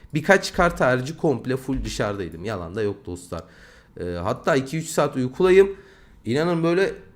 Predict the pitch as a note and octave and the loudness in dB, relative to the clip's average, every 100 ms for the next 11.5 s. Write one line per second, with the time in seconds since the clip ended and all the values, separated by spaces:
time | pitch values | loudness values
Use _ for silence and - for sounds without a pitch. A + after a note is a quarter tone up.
0 | - - - G#2+ C3+ C#3+ F3 - B2+ - | -18 -16 -10 -6 -4 0 -2 -4 -10 -10
1 | G2+ B2 A2+ - - G#2 F#2+ F#2+ - D#3+ | -8 -8 -8 -12 -14 -12 -12 -10 -4 -4
2 | C3+ A#2+ D#3+ D3+ D#3+ D3 C#3 - A#2+ G2 | -4 -6 -4 -2 -2 -4 -4 -2 -2 -2
3 | G2 G#2 A2+ D3+ C3 C#3 D#3 D#3 D#3 D#3+ | -6 -4 -2 0 0 0 0 0 0 2
4 | C3 C3 B2+ B2 C3+ C3+ C3 - C#3+ C#3 | 2 2 0 0 -4 -4 -6 -4 -4 -2
5 | C3 G2 F2+ - D3+ - - E3 E3 E3+ | -4 -4 -4 -2 -2 -4 -4 0 0 0
6 | - - - - - G3 F3 - E3 - | -6 -20 -20 -20 -6 -2 0 2 6 8
7 | G#3+ G#3 G3+ - F#3+ F3+ E3+ E3 C3+ A#2 | 8 4 0 2 2 2 -2 -2 -4 -2
8 | E3 F#3 G3 F3+ F3 F3+ - - - - | 0 4 4 4 2 2 -8 -18 -20 -20
9 | - - - - - - - _ - - | -20 -20 -20 -20 -20 -20 -20 _ -20 -4
10 | D#3+ E3 A3+ F3+ E3 A3 G3 G3 F#3 G3 | 2 6 6 6 2 4 6 6 4 2
11 | F3+ E3 C#3 B2+ | 0 2 2 2